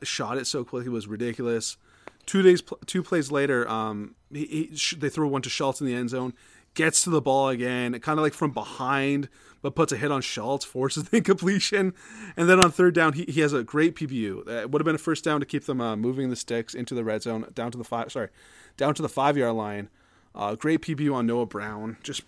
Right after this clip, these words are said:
again, triggering down was awesome. Um, that was all in one series, and, like, <laughs> in the span of, like, eight plays. It was great. Um, also had a tackle on the goal line on Zeke.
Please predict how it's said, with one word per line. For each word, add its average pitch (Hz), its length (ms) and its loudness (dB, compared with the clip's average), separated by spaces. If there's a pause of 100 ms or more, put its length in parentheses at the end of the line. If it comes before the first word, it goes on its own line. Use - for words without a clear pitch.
again, 156 240 -6
triggering 151 400 0
down 156 400 -6 (340)
was - 240 -2
awesome. 143 540 -2 (220)
Um, 135 320 -4 (1700)
that 165 80 0
was 180 100 6
all 165 180 4
in 143 60 0
one 139 160 0
series, 104 440 -4
and, 131 80 -6
like, 135 260 -4
<laughs> - 80 -14
in 180 60 -2
the 165 80 0
span 170 200 -2
of, 160 80 0
like, 123 300 -2
eight 147 180 -2
plays. 104 380 -8
It 123 60 -6
was 127 120 -4
great. 107 380 -6 (560)
Um, 107 420 -6
also 170 260 2
had 190 60 6
a 180 60 2
tackle 151 400 -4
on 147 100 0
the 139 80 -2
goal 127 200 -2
line 139 160 -2
on 113 160 -2
Zeke. 127 520 -6